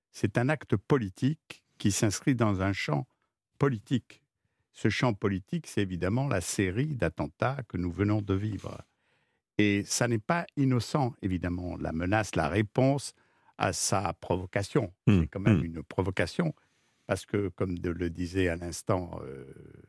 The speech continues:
Speaker 1: Julien Drey, euh, un blasphème, c'est évidemment très souvent une provocation.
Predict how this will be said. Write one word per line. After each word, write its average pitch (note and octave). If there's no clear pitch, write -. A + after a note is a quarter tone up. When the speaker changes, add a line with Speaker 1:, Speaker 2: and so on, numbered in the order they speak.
Speaker 1:
Julien D#2+
Drey, D3+
euh, F#2+
un A#2
blasphème, A2
c'est F2+
évidemment G#2
très F2+
souvent G#2
une E2
provocation. G#2+